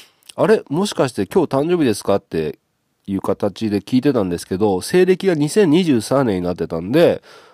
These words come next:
あ、じゃあ違うんかなと思ってね、そういった感じでお便り読まさせてもらいました。えー、その後にね、スマイルさんから、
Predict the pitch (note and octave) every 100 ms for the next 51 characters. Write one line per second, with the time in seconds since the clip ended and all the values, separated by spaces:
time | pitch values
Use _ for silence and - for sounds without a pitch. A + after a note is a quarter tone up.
0 | _ E2+ F2+ D3 - B2+ F3+ C#3+ - F#2+
1 | F#2 F2 E2+ - D2+ F2 F#2 _ - G#2
2 | G2 G#2 G#2+ A#2 C#3+ A#2 A#2+ F#2+ F2+ G2
3 | G2 - F#2 F2+ F#2 G2 - F2+ D2+ -
4 | - - - - - G2+ F#2 - F3 G3+
5 | F3 G#2 F2+ F2 - - C3 F#3 F3 A#2+
6 | - F#2 F#2 B2+ F3+ D3 E2+